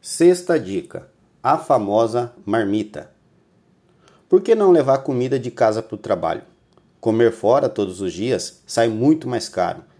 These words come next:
e nem todo mundo recebe vale-refeição, que é um dinheiro próprio para isso. Levar comida de casa, muitas das vezes, é uma alternativa saudável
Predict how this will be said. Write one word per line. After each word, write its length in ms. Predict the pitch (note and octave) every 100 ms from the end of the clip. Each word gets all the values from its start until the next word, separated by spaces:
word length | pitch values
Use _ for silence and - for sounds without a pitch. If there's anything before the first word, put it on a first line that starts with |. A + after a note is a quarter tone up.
| -
e 60 | G2+
nem 200 | A#2+ D#3+
todo 240 | E3+ E3
mundo 260 | B2+ D3+ D3+
recebe 460 | C3 A2+ B2 A#2
vale-refeição, 880 | F2+ G#2 A2 A#2 - E3 E3 C3+ C3 - _ _ _ _
que 120 | -
é 60 | G2
um 80 | G2+
dinheiro 340 | G2+ A2+ A#2
próprio 380 | A#2 A#2+ D#3 D3
para 200 | - G2
isso. 300 | F2 - - _ _ _ _ _ -
Levar 320 | G#2 F#2+ D3
comida 340 | D#3+ B2 A#2+
de 120 | A#2+ -
casa, 360 | G#2 A#2 A2
muitas 300 | G2 D3 D3+
das 220 | A2+ F#2
vezes, 520 | - G#2+ G2+ E2+ - - -
é 100 | A2+
uma 140 | C3
alternativa 540 | C#3+ C#3+ C3+ B2+ A#2+ B2
saudável 680 | - D#3+ C3+ A2+ B2+ E3+